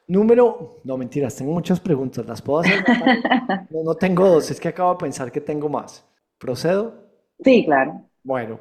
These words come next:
Speaker 1: pre-, primera
Speaker 2: <laughs>
Speaker 1: pregunta, ya nos dijiste que es a un año.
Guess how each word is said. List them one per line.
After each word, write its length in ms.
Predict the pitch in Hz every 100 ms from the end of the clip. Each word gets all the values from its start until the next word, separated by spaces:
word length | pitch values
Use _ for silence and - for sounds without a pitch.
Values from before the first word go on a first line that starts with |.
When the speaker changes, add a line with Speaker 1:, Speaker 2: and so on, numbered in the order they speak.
| -
Speaker 1:
pre-, 320 | 175 190 -
primera 400 | - 202 240 233
Speaker 2:
<laughs> 60 | 180
Speaker 1:
pregunta, 420 | 175 165 143 143
ya 120 | 175
nos 140 | 247 262
dijiste 460 | 220 196 - 220
que 260 | 220 208 170
es 240 | 165 - _ _ -
a 140 | 160 175
un 160 | 180
año. 220 | 143 -